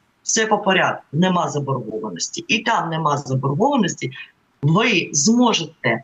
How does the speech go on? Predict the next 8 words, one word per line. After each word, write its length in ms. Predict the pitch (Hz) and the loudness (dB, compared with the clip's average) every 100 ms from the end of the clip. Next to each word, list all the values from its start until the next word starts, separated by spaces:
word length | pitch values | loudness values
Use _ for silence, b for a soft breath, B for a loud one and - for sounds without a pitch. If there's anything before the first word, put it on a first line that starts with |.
| - | 0
нормально 640 | 175 240 240 190 147 131 - | 2 4 4 2 2 -2 -2
працювати, 840 | 175 196 - 180 151 127 - 240 - - B B - | -2 0 0 2 2 0 -2 -4 -6 -20 B B -4
отримувати 680 | 180 180 254 220 190 170 175 | -2 0 2 4 4 2 2
результати, 680 | 170 151 151 151 151 - - | 2 2 0 -2 -2 -6 -4
і 120 | 170 160 | 2 2
з 160 | 175 | 2
вами 520 | 196 330 320 240 202 151 | 4 6 6 4 2 2
буде 360 | 202 185 151 | 2 4 2